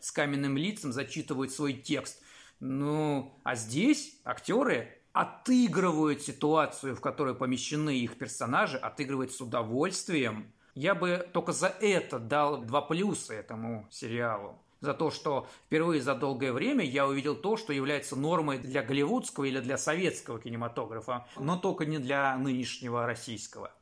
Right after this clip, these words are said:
Данных персонажей выбавляет то, что все они хотят быть счастливыми, ну или хотя бы перестать страдать.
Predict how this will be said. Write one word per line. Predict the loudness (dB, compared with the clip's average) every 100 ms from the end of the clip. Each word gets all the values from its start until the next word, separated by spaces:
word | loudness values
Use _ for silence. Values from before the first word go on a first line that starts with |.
| -6
Данных | 2 2 2 -2
персонажей | -4 0 2 4 4 2 2 2 2 0 -2 -8 -10
выбавляет | -2 2 2 2 0
то, | -2
что | -2 -6
все | -4 0 2
они | 2 0
хотят | 0 -2 2 4 4 4
быть | -2
счастливыми, | -2 -4 -4 0 0 0 -2 -4 -10 -2
ну | 4 4
или | 4
хотя | 0 0 2
бы | 2
перестать | 0 0 0 0 2 2 0
страдать. | -8 -2 0 2 0 -2